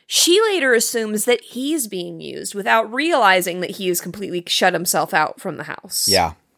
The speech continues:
Speaker 1: Then later they all go to their rooms, and the mental medium is again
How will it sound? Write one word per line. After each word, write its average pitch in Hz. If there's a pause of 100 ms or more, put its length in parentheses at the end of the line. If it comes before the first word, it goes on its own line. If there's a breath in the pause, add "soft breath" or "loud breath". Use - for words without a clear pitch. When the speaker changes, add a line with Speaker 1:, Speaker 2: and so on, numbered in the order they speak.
(100)
Speaker 1:
Then 269
later 269
they 269
all 247
go 240
to 262
their 370
rooms, 254 (380)
and 202 (160)
the 208
mental 220
medium 214
is 185
again 247